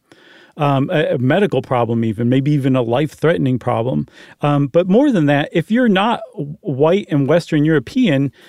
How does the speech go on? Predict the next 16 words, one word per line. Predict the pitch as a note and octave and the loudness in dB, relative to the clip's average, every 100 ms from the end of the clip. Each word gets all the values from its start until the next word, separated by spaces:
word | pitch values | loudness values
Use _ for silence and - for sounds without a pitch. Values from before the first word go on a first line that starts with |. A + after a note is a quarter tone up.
| _ _ | _ _
that | F3 G#3+ A3+ | -6 -2 -2
scale | - - - B3+ B3+ | -4 -14 -4 0 0
shouldn't | F3 - F#3+ F3+ | 0 -2 -2 2
really | G3+ D3 | 2 2
apply | C3+ G3+ A#3+ | 2 0 0
to | D3 | 0
you, | A#2+ | -4
but | C3 - | -4 0
that | F3 | 0
hasn't | E3+ F3 D#3+ F3 - | 2 2 0 -2 -4
kept | F3 D#3 - - _ _ _ _ | -2 -2 -6 -20 _ _ _ _
humanity | C3 - F3 F3 F#3 D3+ C#3 C#3+ | -10 0 2 2 2 2 2 2
or, | B2+ | 0
or | - B2+ | 0 -2
people | - F#3 F3+ C#3+ | -2 0 0 0
from | D3+ C#3 | 0 -2